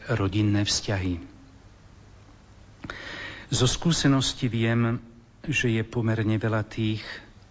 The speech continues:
pre ktorých slovo Vianoce nie je synonymom šťastia.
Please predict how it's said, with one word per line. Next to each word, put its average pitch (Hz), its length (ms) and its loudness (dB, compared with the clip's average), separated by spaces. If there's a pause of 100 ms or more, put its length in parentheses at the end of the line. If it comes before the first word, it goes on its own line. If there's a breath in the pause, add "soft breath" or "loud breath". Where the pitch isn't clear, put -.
(540 loud breath)
pre 113 160 2
ktorých 110 400 0
slovo 104 400 0
Vianoce 107 800 2 (960 loud breath)
nie 127 400 4
je 104 80 2
synonymom 101 800 2
šťastia. 90 800 -4